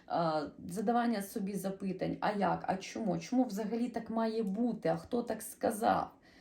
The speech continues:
де так написано, щоб що, який коефіцієнт корисної дії і так далі,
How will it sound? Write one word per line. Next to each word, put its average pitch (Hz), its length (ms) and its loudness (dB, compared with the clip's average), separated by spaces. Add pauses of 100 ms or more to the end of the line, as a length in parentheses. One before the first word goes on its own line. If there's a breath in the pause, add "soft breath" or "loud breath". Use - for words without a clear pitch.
(180 loud breath)
де 214 120 4
так - 240 2
написано, 220 680 0
щоб - 320 -4
що, - 640 0 (400 soft breath)
який 233 300 2
коефіцієнт 247 600 2
корисної 208 540 -2
дії 160 300 -4
і - 20 -2
так - 240 -4
далі, 403 240 2